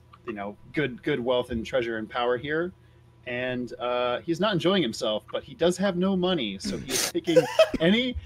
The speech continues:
Speaker 1: any jobs he can to get out of Bilgewater.
Speaker 2: Happens to the
Speaker 1: Is his,
Speaker 2: best of
Speaker 1: his
Speaker 2: us.
Speaker 1: current, his current motivation. <laughs>
Speaker 2: All right, Pridge, give us a little more, uh, color on Bilgewater with your guy.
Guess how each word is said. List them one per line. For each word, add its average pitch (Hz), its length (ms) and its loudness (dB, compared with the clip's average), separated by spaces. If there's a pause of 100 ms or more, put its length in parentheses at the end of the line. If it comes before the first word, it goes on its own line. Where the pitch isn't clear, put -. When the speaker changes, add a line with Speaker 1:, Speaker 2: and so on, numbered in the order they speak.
(140)
Speaker 1:
any 202 200 4
jobs 185 320 0
he 170 80 -4
can 151 440 -4
to 120 100 -16
get 113 160 -8
out 120 160 -4
of 110 100 -12
Bilgewater. 113 400 -12
Speaker 2:
Happens 131 280 -10
to 127 60 -10
the 120 60 -4
Speaker 1:
Is 107 60 -8
his, 98 80 -14
Speaker 2:
best 123 340 -2
of - 60 -2
Speaker 1:
his 151 120 -2
Speaker 2:
us. - 60 -10
Speaker 1:
current, 190 320 0 (280)
his 170 180 2
current 190 320 0
motivation. 156 520 -4 (220)
<laughs> - 220 -20 (800)
Speaker 2:
All 117 60 -10
right, 113 120 -8
Pridge, 156 320 -4
give 165 120 -4
us 160 100 -8
a 160 60 -10
little 143 160 -6
more, 123 260 -6
uh, 110 120 -4
color 120 300 -4
on 107 140 -8
Bilgewater 104 520 -10 (240)
with - 120 -20
your 104 140 -14
guy. 98 180 -14